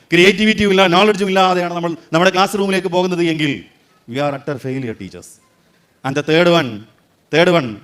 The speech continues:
എന്താണ്? ക്രിയേറ്റിവിറ്റി ഹൈ ലെവലിലാണ്, നോളജ് അത്ര തന്നെ ഒന്നുമില്ല എങ്കിൽ അത്തരക്കാരായ ആൾക്കാരായിരിക്കും. നിങ്ങൾ പറഞ്ഞോളി, പറഞ്ഞോളി. ക്രിയേറ്റിവിറ്റി ഉണ്ട്, നോളജ് അത്രയൊന്നുമില്ല, ആവശ്യത്തിനുള്ള അറിവും കാര്യങ്ങളൊക്കെ ഉള്ളൂ. അങ്ങനെയുള്ള അധ്യാപകരാരാ?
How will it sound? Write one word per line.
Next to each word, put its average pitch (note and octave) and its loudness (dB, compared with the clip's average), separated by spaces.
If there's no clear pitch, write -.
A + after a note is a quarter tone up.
എന്താണ്? D3 2
ക്രിയേറ്റിവിറ്റി A3+ 4
ഹൈ G#3+ 4
ലെവലിലാണ്, F3 0
നോളജ് G#3+ 2
അത്ര A3 -2
തന്നെ G3 -2
ഒന്നുമില്ല C3 -4
എങ്കിൽ E3+ 0
അത്തരക്കാരായ F3+ -2
ആൾക്കാരായിരിക്കും. D3+ -2
നിങ്ങൾ D3 -10
പറഞ്ഞോളി, B2 -6
പറഞ്ഞോളി. B2+ -4
ക്രിയേറ്റിവിറ്റി G#3 4
ഉണ്ട്, G3+ 2
നോളജ് A3+ 2
അത്രയൊന്നുമില്ല, F3 -4
ആവശ്യത്തിനുള്ള F#3 0
അറിവും F3 2
കാര്യങ്ങളൊക്കെ D#3 0
ഉള്ളൂ. B2 -4
അങ്ങനെയുള്ള F#3+ 0
അധ്യാപകരാരാ? E3+ -2